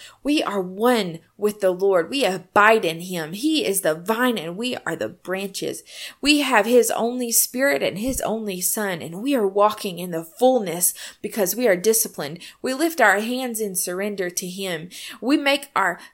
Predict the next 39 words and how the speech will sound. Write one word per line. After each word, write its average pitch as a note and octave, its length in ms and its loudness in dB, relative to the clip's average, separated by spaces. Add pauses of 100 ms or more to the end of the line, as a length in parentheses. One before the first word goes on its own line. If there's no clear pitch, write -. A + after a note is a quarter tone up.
(120)
our G3+ 340 0
feet C4+ 280 4
go A#3 220 2
on G#3 160 -2
the E3+ 140 0
right G3+ 380 2
path. F#3+ 460 -4 (240)
We F#4 120 4
train D4+ 460 -2
these A3 260 -4
minds G3 580 -4
that, - 180 -6
to G3 100 2
know G#3 280 2
that F#3+ 220 -2
we C4+ 160 2
are, F#3+ 280 -4
we D4+ 220 0
are D#3+ 180 0
holy F3 680 0 (260)
with F3+ 240 -12
God. F#3+ 360 -6
We B3 120 -4
share C4+ 260 2
in A#3 100 0
his F#3 160 -2
holiness. F#3+ 600 0
We're C4+ 100 -2
not F4+ 220 4 (140)
unholy G#3 880 2 (260)
like F#3+ 320 2 (140)
Esau, F#3+ 600 2 (240)
the F3+ 120 4
one G#3 540 2
who A#3 140 -2
would G3+ 400 4
sell A#3+ 300 8
his F#3+ 180 2
birthright. F#3 800 0